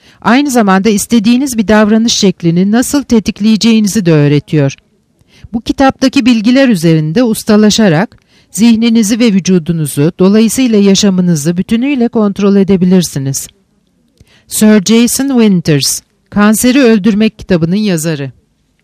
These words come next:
Başarı. Çok ve sık gülmek, çocukların sevgisini ve akıllı insanların saygısını kazanmak,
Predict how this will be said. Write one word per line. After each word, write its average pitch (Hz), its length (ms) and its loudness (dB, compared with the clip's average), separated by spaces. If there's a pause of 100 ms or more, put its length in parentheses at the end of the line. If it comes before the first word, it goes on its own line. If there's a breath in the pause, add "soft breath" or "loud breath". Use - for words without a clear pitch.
(1600 soft breath)
Başarı. 233 600 0 (1080)
Çok 302 400 -2
ve 285 120 -4
sık - 320 -6
gülmek, 180 640 -2 (680 soft breath)
çocukların 262 600 -2
sevgisini 226 640 -2
ve 226 120 0
akıllı 233 380 -2
insanların 190 680 -2
saygısını 185 640 -2
kazanmak, 147 760 -6